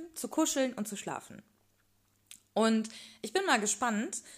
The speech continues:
ähm, was da für eine Rückmeldung kommen wird jetzt in den kommenden Wochen. Ähm, weil im Normalfall steckt da ganz viel Druck dahinter von beiden Seiten und der Erwartungsdruck ist eigentlich gar nicht, also der findet vielfach auch im Kopf statt, ne? Also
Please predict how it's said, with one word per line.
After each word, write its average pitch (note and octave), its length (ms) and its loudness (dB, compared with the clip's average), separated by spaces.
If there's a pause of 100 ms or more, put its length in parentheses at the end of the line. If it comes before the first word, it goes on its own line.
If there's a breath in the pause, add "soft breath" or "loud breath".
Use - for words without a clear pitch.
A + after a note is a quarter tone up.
(220 loud breath)
ähm, G#3+ 440 6
was A3 220 0
da A3 120 2
für A3+ 80 -8
eine A3+ 100 -2
Rückmeldung F#3 420 -2
kommen F3+ 340 -4
wird E3 200 -2
jetzt F#3 160 -6
in E3+ 80 -4
den D#3+ 100 -6
kommenden D#3+ 360 -6
Wochen. D3+ 240 -2 (640 loud breath)
Ähm, A3+ 540 6
weil A3+ 140 6
im A#3+ 80 2
Normalfall C#4+ 640 2
steckt - 280 -4
da B3 60 4
ganz B3+ 240 2
viel A3+ 240 -2
Druck C4+ 260 -2
dahinter B3+ 520 2
von G#3 180 2
beiden F3+ 320 4
Seiten C4+ 540 0
und A3 240 0
der F3+ 80 4
Erwartungsdruck A#3 720 0
ist - 260 -2
eigentlich A#3 460 0
gar G3 160 4
nicht, A#3 180 0
also G#3 220 2 (200 loud breath)
der G#3+ 100 4
findet E4 260 2
vielfach E4 280 0
auch - 140 -2
im G3 140 -4
Kopf - 240 -4
statt, - 400 -4
ne? B3+ 160 2
Also G#3+ 160 4